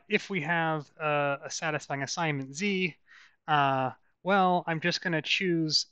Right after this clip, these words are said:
the, the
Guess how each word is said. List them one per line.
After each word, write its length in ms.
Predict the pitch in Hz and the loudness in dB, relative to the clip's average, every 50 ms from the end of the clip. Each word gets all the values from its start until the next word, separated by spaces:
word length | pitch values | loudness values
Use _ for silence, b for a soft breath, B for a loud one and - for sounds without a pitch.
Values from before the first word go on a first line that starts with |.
| _ 147 139 | _ -10 -6
the, 520 | 147 147 139 139 139 139 135 135 131 123 _ _ _ _ _ _ _ b b b b b b b _ _ _ _ _ - 135 | -4 -2 0 0 0 0 0 -2 -4 -6 _ _ _ _ _ _ _ b b b b b b b _ _ _ _ _ -10 -4
the 880 | 147 147 139 135 131 131 131 127 127 123 123 123 123 120 123 123 123 | -2 0 2 2 0 0 0 -2 -2 -2 -4 -4 -4 -6 -8 -10 -12